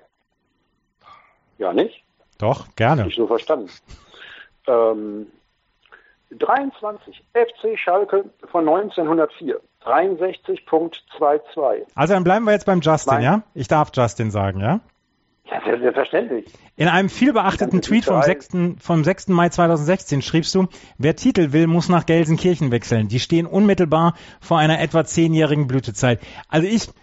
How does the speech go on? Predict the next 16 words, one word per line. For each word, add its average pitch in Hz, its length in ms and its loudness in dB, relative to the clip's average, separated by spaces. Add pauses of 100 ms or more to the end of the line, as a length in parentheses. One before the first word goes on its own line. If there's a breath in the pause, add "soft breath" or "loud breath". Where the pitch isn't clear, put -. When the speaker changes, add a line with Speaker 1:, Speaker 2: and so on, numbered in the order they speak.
(140 soft breath)
Speaker 2:
kann 175 140 2
da 180 60 4
im 170 80 4
Moment 170 280 2
noch 175 80 0
nicht 151 160 2
wirklich 175 240 2
eine 156 100 4
Blüte 151 300 0
erkennen. 151 400 0
Alles 156 200 0
spricht - 220 -4
vom 147 140 0
hässlichen 160 340 0
Tedesco-Fußball. 120 920 -2 (440 soft breath)
Ähm, 131 400 0